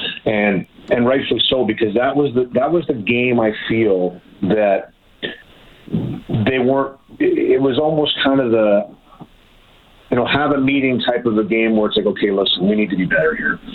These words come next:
This is a, this is a team we beat in the playoffs last year. This is a team we most likely and very well could see again here in the playoffs if we get in there." Now, this is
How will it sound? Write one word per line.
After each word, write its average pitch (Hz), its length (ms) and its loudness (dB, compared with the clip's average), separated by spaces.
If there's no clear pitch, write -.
This 123 180 0
is 127 140 2
a, 123 180 0
this 127 140 0
is 131 80 0
a 127 80 0
team 123 200 0
we 113 80 2
beat 110 180 0
in 95 40 -10
the 101 80 -2
playoffs 104 460 0
last 101 260 2
year. 101 80 2
This 107 160 0
is 117 80 2
a 110 80 2
team 113 220 0
we 107 80 2
most 107 320 0
likely 104 260 0
and 90 100 0
very 104 220 2
well 101 220 2
could 95 260 -2
see 107 140 0
again 98 340 0
here 95 300 0
in 117 100 0
the 110 60 2
playoffs 107 420 0
if 101 100 -4
we 101 100 0
get 90 160 0
in 98 120 2
there." 101 120 2
Now, 101 140 2
this 117 140 0
is 113 120 0